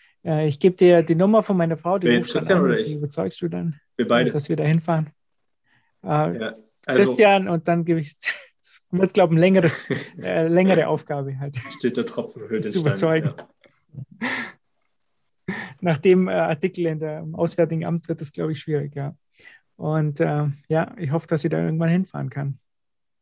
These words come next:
Speaker 2: Also es bleibt spannend. Ähm, ich freue mich auch drauf, das alles mal persönlich kennenzulernen und, ähm, ich weiß nicht, ob wir dann irgendwann eine abschließende Meinung.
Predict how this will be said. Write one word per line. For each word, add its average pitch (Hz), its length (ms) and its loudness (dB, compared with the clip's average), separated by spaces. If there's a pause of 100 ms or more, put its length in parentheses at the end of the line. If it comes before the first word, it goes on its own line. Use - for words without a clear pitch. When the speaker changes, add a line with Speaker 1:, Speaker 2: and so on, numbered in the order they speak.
Speaker 2:
Also 147 160 2
es 147 60 -6
bleibt 156 220 4
spannend. 160 380 2
Ähm, 127 360 2 (200)
ich - 180 -20
freue 143 200 2
mich 147 160 4
auch 143 100 2
drauf, 135 280 2
das 131 180 -2
alles 127 240 0
mal 127 100 -2
persönlich 123 400 0
kennenzulernen 120 540 -2
und, 113 260 -8
ähm, 104 420 -10 (960)
ich - 140 -20
weiß 117 140 -2
nicht, 110 100 -2
ob 101 100 -4
wir 107 60 -4
dann 107 120 -8
irgendwann 107 280 -2
eine 107 100 -2
abschließende 113 460 -6
Meinung. 104 440 -6